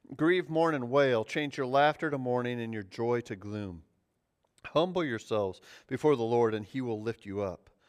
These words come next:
Brothers and sisters, do not slander one another. Anyone who speaks against a brother or sister or judges them speaks against the law and judges it.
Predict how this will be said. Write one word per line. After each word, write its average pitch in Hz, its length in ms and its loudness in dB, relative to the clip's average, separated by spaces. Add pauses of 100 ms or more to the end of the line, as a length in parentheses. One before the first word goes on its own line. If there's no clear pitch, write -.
(340)
Brothers 208 300 4
and 151 100 -4
sisters, 165 300 -2
do 208 140 -12
not 208 180 -4
slander 143 520 -4
one 147 160 -2
another. 139 420 -2 (260)
Anyone 180 280 0
who 151 120 0
speaks - 440 -6
against 151 260 -6
a 131 80 -4
brother 127 320 2
or 117 60 -4
sister 123 480 -6
or 117 80 -4
judges 165 500 -2
them 104 240 -6
speaks - 380 -6
against 127 320 -8
the 127 40 -2
law 113 460 -2 (300)
and 113 160 -4
judges 104 360 0
it. 104 380 -4